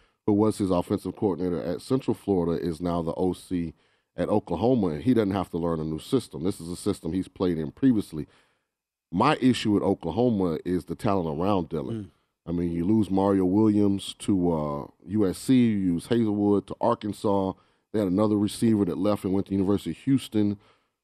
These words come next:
Speaker 1: So that cupboard isn't as elite as it was when Lincoln was still there. So I think this is a rebuild year for Oklahoma.
Speaker 2: Thirty to one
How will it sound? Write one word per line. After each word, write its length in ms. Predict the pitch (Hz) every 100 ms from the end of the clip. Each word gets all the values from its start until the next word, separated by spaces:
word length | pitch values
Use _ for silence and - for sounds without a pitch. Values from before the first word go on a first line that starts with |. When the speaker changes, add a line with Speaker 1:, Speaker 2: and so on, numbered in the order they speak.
| _ _
Speaker 1:
So 420 | - 120 107 101 90
that 280 | 113 127 -
cupboard 560 | - 156 131 107 98 - _ _ _ _ _ _ -
isn't 280 | 131 117 113
as 180 | 104 92
elite 460 | 90 104 147 135 -
as 220 | 104 98
it 120 | 73
was 640 | 87 98 90 87 85 - - _
when 260 | 95 92 98
Lincoln 320 | 113 101 87
was 120 | 82
still 240 | - 82
there. 240 | 78 80 69
So 160 | -
I 100 | 104
think 280 | 127 131 92
this 200 | 101 -
is 100 | 82
a 60 | 85
rebuild 560 | 80 117 98 95 90 82
year 260 | 82 76 - _ _ _ -
for 140 | -
Oklahoma. 540 | 90 - 78 82 73 - _ _ _ _ -
Speaker 2:
Thirty 260 | 196 208
to 80 | 175
one 600 | 151 147 131 110 98 101